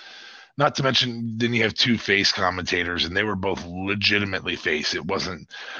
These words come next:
play-by-play and face. It wasn't, they were both legitimately face, and so it was tough.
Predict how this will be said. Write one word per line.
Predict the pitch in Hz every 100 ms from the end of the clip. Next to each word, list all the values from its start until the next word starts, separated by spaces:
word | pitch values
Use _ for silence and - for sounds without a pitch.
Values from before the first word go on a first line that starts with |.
| - -
play-by-play | 107 90 87 - 87 85
and | 78
face. | 92 85 82 -
It | 78
wasn't, | 82 80 80 - - - -
they | 101
were | 95
both | 95 92 98
legitimately | 85 85 90 85 80 82
face, | - 76 - - 85
and | 80
so | - 82 78 76
it | 82
was | 82 -
tough. | - 107 - -